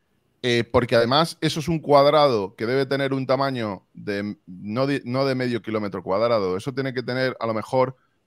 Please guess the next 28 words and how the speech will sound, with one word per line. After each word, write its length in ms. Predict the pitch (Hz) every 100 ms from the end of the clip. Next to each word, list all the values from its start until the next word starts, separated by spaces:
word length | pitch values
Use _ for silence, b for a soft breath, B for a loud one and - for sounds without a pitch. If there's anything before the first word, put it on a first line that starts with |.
| _
cien 400 | - 139 143 135
por 180 | 131 120
cien 220 | 113 107
metros, 600 | 117 131 170 196 - _ _ _ _ _ _ _ _ _ _
eh, 840 | 110 104 101 98 98 98 95 95 - -
o 180 | 110 107
doscientos 540 | 107 - 147 147 127
metros 240 | 131 120 -
por 140 | 110
doscientos 440 | 101 - 104 92
metros. 600 | 104 127 180 190 196 - _ _ _ _ _ _ _ _ _ _ 113
Eso, 520 | 117 170 180 - _ _ _ _ _ _
mm, 680 | 120 120 117 113 113 107 107 - - 107 - -
a 200 | 98 117
mí, 420 | 139 190 247 - _ -
yo 180 | 117
no 100 | 185
soy 140 | 165 156
militar, 460 | 143 131 123 104
pero 160 | 117 127
eso 180 | 135 170
a 60 |
mí, 300 | 156 175 208 - -
para 180 | 107 107
mí 100 | 127
es 120 | 185
una 160 | 190
ratonera. 600 | 123 98 90 92 147 82